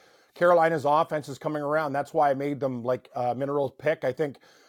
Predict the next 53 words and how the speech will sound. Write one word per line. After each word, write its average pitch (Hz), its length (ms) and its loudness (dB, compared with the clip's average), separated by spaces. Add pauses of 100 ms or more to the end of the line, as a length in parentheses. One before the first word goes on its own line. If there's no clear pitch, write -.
(100)
I 143 100 4
think 185 160 4
they're 269 140 2
actually 208 220 0
gonna 185 120 2
hang 151 220 -2
with 180 140 -2
Miami 185 360 -2
and 160 120 -2
maybe 151 260 -2
lose, 156 340 0
like, 143 200 -2
by 139 140 2
under 143 220 -2
a 123 60 -6
touchdown 127 480 -4
in 113 40 -14
this 110 160 -18
game. 120 220 -12
So 131 160 -8
the 127 80 -8
thirteen 151 360 -6
and 139 120 -4
a 135 60 -6
half 143 240 -6
looks 143 160 -10
like 131 80 -6
generous 135 340 -4
points. 160 340 -4
I 135 60 -4
think 139 180 -6
both 165 220 4
teams, 180 340 -4
I 175 80 6
would 202 160 4 (300)
actually, 175 300 0
if 165 100 -2
I 185 80 8
was 220 140 4
gonna 269 120 0
do 226 180 2
a 190 40 4
game, 175 320 -2
this 170 140 -4
is 170 60 -8
the 165 60 -4
game 170 220 -2
I'd 160 120 2
load 160 180 2
up 151 160 0
on 143 160 0
over 135 240 -2
props. 117 440 -6